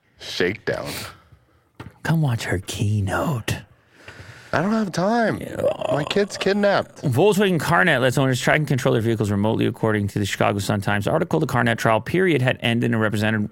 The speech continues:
Speaker 2: representative wanted a hundred and fifty to restart the service. That is so tone deaf. You're on the phone. You're like, "Dude, I'm the sheriff's department. There's a two-year-old in the car.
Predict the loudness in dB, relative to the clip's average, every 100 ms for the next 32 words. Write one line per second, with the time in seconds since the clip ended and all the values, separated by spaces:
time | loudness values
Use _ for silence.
0 | -4 0 0 0 -2 0 0 0 0 0
1 | 0 0 0 0 -2 -2 -2 -2 -2 0
2 | -2 -2 -2 -2 -2 -6 -12 _ -20 -8
3 | 0 2 4 2 0 -2 -8 _ _ _
4 | -12 -10 -2 2 2 4 2 2 -2 -8
5 | _ _ _ _ _ 2 2 2 2 4
6 | 2 -2 -12 -4 0 2 2 2 2 2
7 | 4 2 0 -6 -8 0 2 4 2 -4
8 | _ _ 2 4 4 2 0 2 2 2
9 | 0 -2 0 2 2 0 0 -4 -14 _
10 | _ _ _ _ _ _ _ 2 4 4
11 | 2 -2 0 2 4 4 2 2 0 0
12 | 2 0